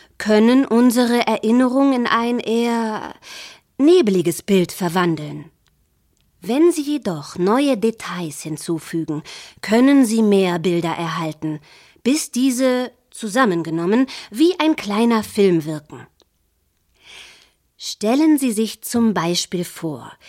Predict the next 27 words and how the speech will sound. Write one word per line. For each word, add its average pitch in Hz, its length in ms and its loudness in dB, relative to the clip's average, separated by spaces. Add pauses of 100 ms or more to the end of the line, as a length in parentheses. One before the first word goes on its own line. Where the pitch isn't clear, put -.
(260)
wie 294 240 4
Sie 349 140 4
vor 269 220 -2
dem 277 160 2
Reichstag 170 640 -4
auf 175 180 -8
dem 294 200 -2
Kopf - 300 -10
stehen. 135 480 -14 (1040)
Ich - 180 -6
nehme 208 300 6
nicht - 260 -2
an, 190 200 4
dass 156 140 -4
Sie 156 80 -10
das 131 200 -14
gemacht 165 420 -4
haben. 110 240 -14 (1700)
Wenn 214 280 4
Sie 151 120 -6
möchten, 170 720 -4 (380)
können 302 340 4
Sie 262 140 0
dann 208 400 -2
eine 208 260 0 (120)
Aktion 254 640 -4
konstruieren, 190 1000 0